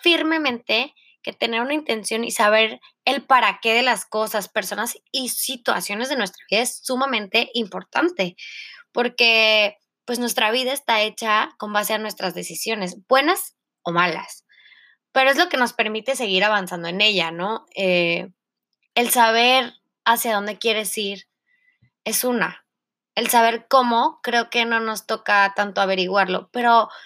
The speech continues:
a lo que voy es el tener el tiempo de cuestionarnos, de reflexionar,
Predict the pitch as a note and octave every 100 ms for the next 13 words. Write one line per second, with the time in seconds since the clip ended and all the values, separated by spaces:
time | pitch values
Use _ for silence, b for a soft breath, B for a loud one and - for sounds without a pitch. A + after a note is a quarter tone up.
0 | B B A#3+ C4 B3+ A#3+ B3+ C#4+ E4 E4+
1 | - b b b _ _ _ _ _ C#4
2 | C4 - C4 B3+ B3+ D#4 F4 - E4+ C4+
3 | - G#3 G#3+ B3 _ _ - B3+ - C4
4 | A#3+ A#3 G3+ B3+ A3 G3+ F3+ G3+ - -
5 | _ _ _ _ _ _ _ _ _ _
6 | _ _ _ _ _ _ _ _ _ _
7 | _ _ _ _ _ _ _ _ _ _
8 | _ _ _ _ _ _ _ _ - A#3
9 | A#3+ B3+ - B3+ A#3+ - G#3+ E3+ E3+ A#3+
10 | B3 G#3